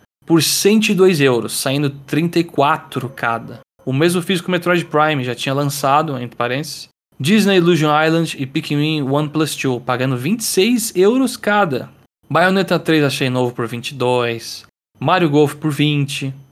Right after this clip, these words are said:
e jogo de Lego por doze. Ou seja, preço cheio só paga quem quer,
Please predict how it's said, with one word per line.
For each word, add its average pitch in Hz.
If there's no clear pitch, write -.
e 156
jogo 143
de 139
Lego 127
por 139
doze. 127
Ou 214
seja, 123
preço 214
cheio 160
só 147
paga 139
quem 151
quer, 117